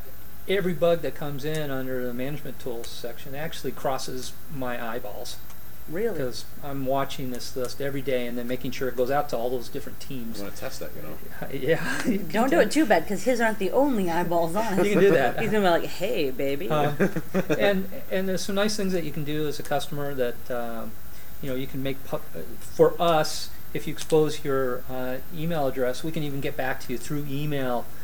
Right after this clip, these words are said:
Speaker 1: in addition to, um, through the normal connect process. 'Cause when you submit a connect, you can put little watches on, "Hey, let me know when Microsoft
Speaker 3: Right, right.
Speaker 1: responds to this thing."
Speaker 2: Sure.
Speaker 1: Um, in theory, we're supposed to respond within, like, a day or so.
Speaker 2: Sure.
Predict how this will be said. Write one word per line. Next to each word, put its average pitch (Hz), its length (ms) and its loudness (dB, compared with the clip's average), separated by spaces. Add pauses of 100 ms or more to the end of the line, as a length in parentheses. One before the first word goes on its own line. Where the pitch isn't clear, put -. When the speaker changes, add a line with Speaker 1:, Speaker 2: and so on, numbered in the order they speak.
(140)
Speaker 1:
in 135 80 0
addition 135 600 0
to, 123 500 -2
um, 117 400 -4 (720)
through - 160 -2
the 127 100 0
normal 131 280 0
connect 139 340 -2
process. 117 360 -2
'Cause 170 140 2
when 185 120 4
you 175 60 2
submit 180 300 2
a 170 40 2
connect, 160 360 0
you 180 80 -2
can - 120 -2
put 165 160 2
little 143 220 4
watches 123 420 4
on, 127 200 -2
"Hey, 135 300 0
let 127 180 -2
me 131 80 -4
know 127 120 -2
when 123 140 -2
Microsoft 120 540 0
Speaker 3:
Right, 113 200 0
right. - 100 -2
Speaker 1:
responds 131 460 0
to 127 60 -2
this 120 240 -2
thing." 120 280 -2 (120)
Speaker 2:
Sure. 180 260 -4 (140)
Speaker 1:
Um, 131 300 0 (220)
in 175 140 4
theory, 196 480 8
we're 175 180 2
supposed 160 280 2
to 160 60 0
respond 151 520 0
within, 143 280 0
like, 139 180 -2
a 135 40 -2
day 131 220 0
or 147 100 2
so. 165 440 2
Speaker 2:
Sure. 151 320 -2